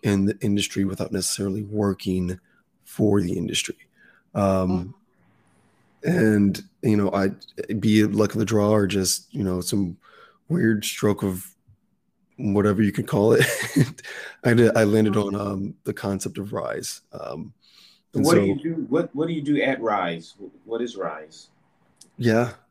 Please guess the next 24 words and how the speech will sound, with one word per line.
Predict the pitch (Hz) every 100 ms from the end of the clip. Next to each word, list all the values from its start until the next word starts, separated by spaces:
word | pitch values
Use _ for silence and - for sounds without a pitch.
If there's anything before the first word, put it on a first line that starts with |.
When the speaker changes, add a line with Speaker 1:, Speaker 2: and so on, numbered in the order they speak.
| _
Speaker 1:
yeah, | 107 110
that's | 104 98 - 107
a | 104
great | 110 104
question. | 98 98 - 98
So | 90 107 98 92 - - - -
Rise, | 113 120 117 113
we | 110 113
are | 107 107 107 113
a, | 107 107 104 101
you |
can | - -
think | -
of | 147
us | 127
as | 113
a | 98
digitalization | 113 113 110 104 101 - 101
and | 95
robotics | 95 92 95 92 - - - _ _
company | - 95 - 104 95
utilizing | 90 98 98 92 98 -
artificial | 95 92 98 -
intelligence, | 95 - 90 90 95 92 -